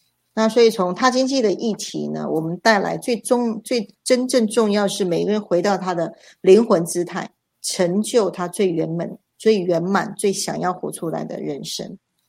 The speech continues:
好，顺便以后啊，呃，可能在今年的时候哈，嗯，我会开一个议题叫宇宙生死学，以后再跟大家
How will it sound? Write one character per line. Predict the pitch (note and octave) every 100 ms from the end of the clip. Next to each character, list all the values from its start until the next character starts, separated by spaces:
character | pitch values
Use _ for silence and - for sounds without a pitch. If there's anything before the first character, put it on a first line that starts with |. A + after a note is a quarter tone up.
| _ _ _ _ _
好， | -
顺 | E3 D4+
便 | D#4 D4+ G#3+
以 | E3+
后 | - F4 A#3+
啊， | C#2+ - _ _ _ _ _ _ _
呃， | - - F3+ - - -
可 | -
能 | F3+ A#3+
在 | C4+
今 | C4 C#4
年 | A3
的 | E3+
时 | E3+ F3+
候 | F#3+ E3+
哈， | D#3+ - F#3+ _
嗯， | F3+ F3+ F3+ F#3 F3+ _ _ _ _
我 | -
会 | G#3 B3
开 | - A#3
一 | A#3
个 | G3+
议 | G#3+ G#3
题 | - D#3+
叫 | G3 F3
宇 | D#3+
宙 | G3
生 | F3+ F#3+ F3+
死 | -
学， | - - - - - _
以 | E3
后 | E3+ A#3+ F#3
再 | F3+ G3+ E3+
跟 | F3+ F#3
大 | F#3+ F#3 F3+
家 | -